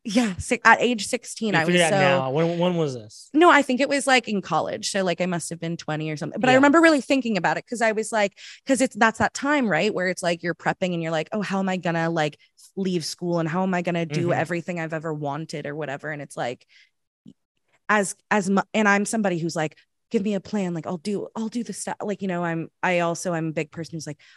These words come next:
Speaker 1: "I love a trillion balls in the air." Like, you know,
Speaker 2: Mm-hmm.
Speaker 1: we're, you know,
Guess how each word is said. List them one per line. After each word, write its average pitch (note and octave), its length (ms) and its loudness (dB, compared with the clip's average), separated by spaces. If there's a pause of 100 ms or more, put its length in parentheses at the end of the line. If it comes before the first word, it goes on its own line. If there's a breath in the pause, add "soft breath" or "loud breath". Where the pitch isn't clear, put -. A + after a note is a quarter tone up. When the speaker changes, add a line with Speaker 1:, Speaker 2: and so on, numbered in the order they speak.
Speaker 1:
"I F3+ 80 -4
love F3 260 -2
a E3 40 -6
trillion F#3+ 420 -4
balls F3 260 -4
in F3 60 -8
the E3+ 140 -6
air." E3 160 -4
Like, C#3+ 280 -4
you F3 60 -6
know, C#3 200 -2
Speaker 2:
Mm-hmm. A#2+ 100 -12 (240 loud breath)
Speaker 1:
we're, D#3+ 260 0
you F3 140 -6
know, C#3+ 200 -4